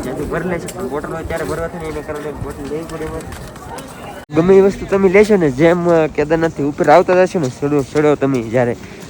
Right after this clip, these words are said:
અ, જેમ ઉપર આવશે ને એમ બસ એ દસ, દસ, વીસ, વીસ રૂપિયા ચડતા જાય.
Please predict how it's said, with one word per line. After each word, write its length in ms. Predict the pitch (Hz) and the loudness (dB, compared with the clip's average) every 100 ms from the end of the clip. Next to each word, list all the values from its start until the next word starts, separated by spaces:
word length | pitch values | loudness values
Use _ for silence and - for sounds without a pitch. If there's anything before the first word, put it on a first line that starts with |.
| - | -2
અ, 260 | 135 135 131 | 2 2 2
જેમ 240 | 139 147 | 2 2
ઉપર 240 | 165 165 | 2 4
આવશે 240 | 160 170 170 | 6 4 4
ને 60 | |
એમ 180 | 156 139 | 0 0
બસ 240 | 143 147 135 | 2 2 4
એ 240 | 147 143 | 4 4
દસ, 160 | 123 135 - | 2 -2 0
દસ, 120 | 147 117 | -2 0
વીસ, 120 | 131 | -4
વીસ 100 | 151 135 | -4 -4
રૂપિયા 260 | 143 147 127 | -4 0 -2
ચડતા 300 | 147 - 123 | -2 -4 -4
જાય. 140 | 107 | -4